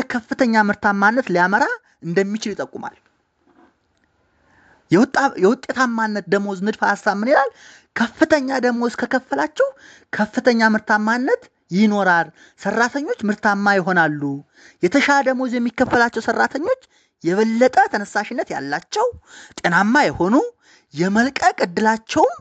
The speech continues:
አነስተኛና የበለጠ ቀልጣፋ ናቸው ይላል። ማን? ውጤታማነት፣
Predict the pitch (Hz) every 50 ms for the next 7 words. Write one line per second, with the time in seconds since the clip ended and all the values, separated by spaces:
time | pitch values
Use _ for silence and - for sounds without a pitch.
0 | - - - - _ - 165 190 214 226 226 - - _ - 240 220 220 220 214
1 | 214 214 226 262 403 494 523 523 - _ _ _ _ _ - 151 180 190 202 208
2 | 208 208 202 208 202 202 202 - 196 190 - 165 180 180 - 190 175 170 165 160
3 | - - 160 151 147 156 175 175 - - - _ _ _ _ _ _ _ _ _
4 | _ _ _ _ 143 165 220 320 523 494 _ _ _ _ _ _ _ _ _ _
5 | _ _ _ _ _ _ _ _ _ _ _ _ _ _ _ _ _ _ _ _
6 | - 151 175 - - - - 185 175 180 180 175 185 208 233 349 480